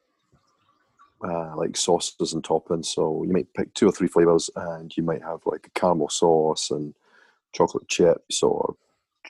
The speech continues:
chocolate cookie or cookie dough pieces or whatever. And they, they put 'em on, like, a, um, a marble slab. They put the ice cream on a marble slab using scoops,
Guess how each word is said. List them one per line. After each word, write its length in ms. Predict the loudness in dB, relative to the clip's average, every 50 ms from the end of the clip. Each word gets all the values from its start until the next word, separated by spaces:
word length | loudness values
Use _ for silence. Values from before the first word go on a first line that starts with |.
| -18 _ 0
chocolate 340 | 0 0 0 0 -6 -4
cookie 320 | 2 2 2 2 2 -2 0
or 160 | 0 0 0
cookie 300 | 0 0 0 0 0 2
dough 220 | 4 6 6 6
pieces 420 | 6 4 2 2 2 0 0 2 2
or 60 | 2
whatever. 440 | 4 4 4 4 4 2 0 -2 -2 -8 _ -20 -20 -20 -20 _ _ _ _ _ _ _
And 200 | 4 4 6 6
they, 280 | 6 6 6 4 0 -4 _ _ _ _ _ _ _ _ _
they 100 | -2 -2
put 220 | 2 4 4 4 6
'em 120 | 6 6
on, 320 | 4 4 2 0 -2 0
like, 260 | 2 2 0 2 2 0
a, 160 | 0 0 0 _ _ _ _ _ _ _ _ _ _ _ _ _ _ -8
um, 340 | -6 -4 -2 -2 -2 -2 -2 -2
a 80 | -2
marble 540 | 0 2 4 4 4 4 2 2 0 0 0
slab. 520 | -2 -2 0 2 4 4 2 0 -6 -10 -12
They 260 | -18 _ _ 0 2
put 80 | 2 2
the 60 | 0
ice 100 | 0 0
cream 240 | -2 -2 -2 0 -2
on 80 | -2
a 40 | 0
marble 360 | 0 0 0 0 -2 -4 -4
slab 340 | -4 -4 -2 -2 -2 0 -2
using 220 | -4 -4 -4 -6
scoops, 580 | -8 -8 0 0 0 0 0 _ -12 -16 -16